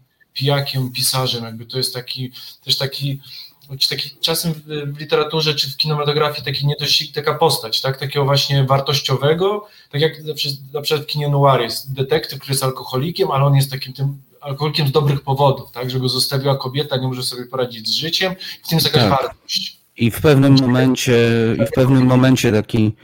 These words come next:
Speaker 2: taki pijany gdzieś leżąc na barze trafia na serwetkę i rozwiązuje sprawę, no.
Speaker 1: Tak.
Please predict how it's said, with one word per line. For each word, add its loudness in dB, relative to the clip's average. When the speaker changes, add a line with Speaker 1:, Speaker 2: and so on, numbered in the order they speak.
Speaker 2:
taki 2
pijany 6
gdzieś 2
leżąc 4
na 0
barze 4
trafia 2
na 4
serwetkę 2
i 4
rozwiązuje 4
sprawę, -4
no. -2
Speaker 1:
Tak. -4